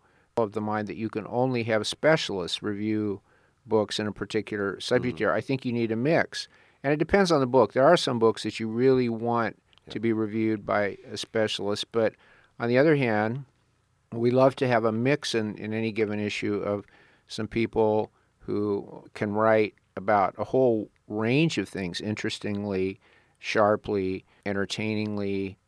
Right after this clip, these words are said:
Speaker 1: along with some people who are writing about a subject that they have spent years and years <laughs> pondering. And
Speaker 2: Sure.
Speaker 1: one of the problems that I have sometimes is with scholars who are very careful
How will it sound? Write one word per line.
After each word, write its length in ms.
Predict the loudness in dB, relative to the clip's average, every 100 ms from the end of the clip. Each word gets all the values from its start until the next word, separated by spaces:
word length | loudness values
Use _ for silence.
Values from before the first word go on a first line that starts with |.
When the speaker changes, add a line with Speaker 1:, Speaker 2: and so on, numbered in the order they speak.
| _ _ _ _ _ 0
Speaker 1:
along 360 | 8 10 10 8
with 160 | 2
some 180 | 0 -4
people 380 | 0 -2 2 2
who 140 | 4
are 80 | 6
writing 360 | 8 6 4 0
about 260 | 2 2
a 40 | 2
subject 500 | 0 0 0 -8 -8
that 120 | -2
they 280 | 0 0 -4 _ _
have 320 | -4 -4 -4 -14 _
spent 360 | -16 -4 -4 -2
years 360 | 0 2 2 -2
and 120 | -4
years 340 | -2 -4 -6
<laughs> 60 | -8
pondering. 680 | -4 -2 -2 -2 -4 -4
And 120 | -8 -10 -14
Speaker 2:
Sure. 240 | -10 -12 -14 -10
Speaker 1:
one 280 | 2 6 8
of 60 |
the 80 | 6
problems 380 | 4 6 6 2
that 100 | 2
I 100 | 2
have 260 | 4 0 0
sometimes 640 | -4 -2 0 -2 -2 -6
is 500 | -4 0 0 0 -8 _ _ -20 _ _
with 200 | -2 -2
scholars 800 | -2 2 6 8 8 6 2 -6 _ -12
who 320 | -4 -2 -2 -6 _ _ _ 2
are 140 | 2
very 580 | 4 4 6 6 4 -2
careful 640 | -4 2 4 4 2 2